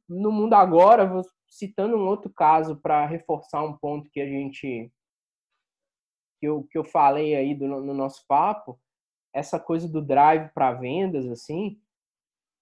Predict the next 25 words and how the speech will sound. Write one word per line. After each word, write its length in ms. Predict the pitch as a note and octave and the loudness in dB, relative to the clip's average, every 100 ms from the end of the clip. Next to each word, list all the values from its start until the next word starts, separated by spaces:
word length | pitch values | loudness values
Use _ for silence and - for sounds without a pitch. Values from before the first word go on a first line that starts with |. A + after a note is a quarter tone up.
| _ _ _ | _ _ _
cara, 400 | A3 G3+ F3 F#3 | 2 4 4 0
o, 340 | F3 F#3+ E3+ E3 | -2 -4 -4 -4
o 60 | |
modelo 480 | F#3+ G3+ D#3+ G3+ C#4+ | 0 2 6 6 6
de 100 | B3 | 2
negócio 500 | B3+ A3 E3+ F3 - | 0 2 2 2 0
do 80 | F3+ | 2
Lab 240 | E3 E3 - | 2 2 0
Fazedores 520 | D#3+ D#3 C#3+ C#3+ C#3 | -4 -2 -4 -6 -4
nesses 320 | D3 C#3 - | -6 -8 -10
três 320 | D#3 D3+ C3+ | -6 -4 -2
anos, 240 | C3 F3+ F3+ | -4 -2 -2
ele 160 | F#3+ | -4
foi 220 | G3 F#3+ | -6 -4
mudando 500 | A3+ B3 D#3 D3 G3+ | -2 -2 0 0 0
e 80 | A#3+ | 2
ele 240 | G3+ A3 G#3 | 2 0 0
vai 200 | F3+ A3 | 0 0
mudar 280 | B3 E3 | 0 0
mais 200 | F#3+ G3+ | 0 -2
um 80 | G#3+ | -4
bocado 480 | A3 - E3+ E3+ F#3+ | -6 -2 4 4 4
agora, 360 | D#3+ C#3 D3 F#3+ | 0 0 0 -2
principalmente 600 | - G3+ - G#3 G#3+ A#3+ | -6 -10 -6 -6 -6 -6
agora, 420 | F3 F3 G3+ | -2 0 -2